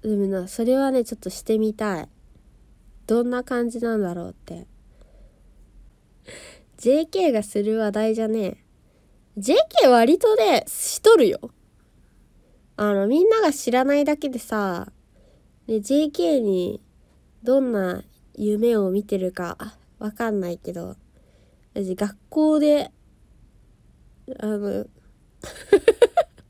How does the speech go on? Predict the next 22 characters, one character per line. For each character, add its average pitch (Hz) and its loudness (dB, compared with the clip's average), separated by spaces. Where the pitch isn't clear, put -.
あ 254 4
の、 254 8
女 269 4
子、 - -6
女 269 4
子 - 0
同 508 6
士 349 6
は 254 6
結 - -4
構 233 6
い 220 4
ろ 285 4
い - 2
ろ 302 4
話 294 2
し - -14
と 302 0
る 196 0
よ。 175 -4
う 214 -8
ん。 190 -6